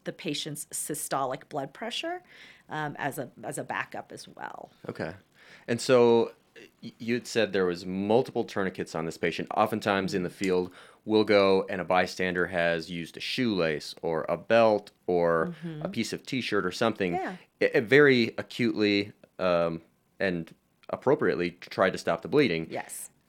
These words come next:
Speaker 2: Should we take those off or leave 'em on?
Speaker 1: I think that bystanders using T-shirts, shirts, belts, shoelaces, that's great. E-, even though you may not be able to get the blood flow to stop entirely, any slowing down of the blood flow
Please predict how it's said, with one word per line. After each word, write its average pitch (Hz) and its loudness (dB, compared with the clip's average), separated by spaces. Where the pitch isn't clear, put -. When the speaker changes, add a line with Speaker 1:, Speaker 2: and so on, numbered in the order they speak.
Speaker 2:
Should - -2
we 104 -2
take 117 2
those 113 4
off 139 4
or 110 -2
leave 120 2
'em 113 -2
on? 80 -4
Speaker 1:
I 190 6
think 208 -6
that - 0
bystanders 175 -2
using 160 -8
T-shirts, 175 -4
shirts, 190 0
belts, 170 0
shoelaces, 175 0
that's 175 2
great. - -6
E-, 139 -10
even 214 -2
though 190 4
you 175 -2
may 165 -2
not 156 -4
be 170 0
able 156 -4
to 156 -4
get 147 -6
the 160 -4
blood 151 -2
flow 160 -2
to 156 -8
stop 139 -2
entirely, 190 -2
any 196 0
slowing 175 2
down 160 2
of 151 -6
the 156 -4
blood 143 -6
flow 185 -2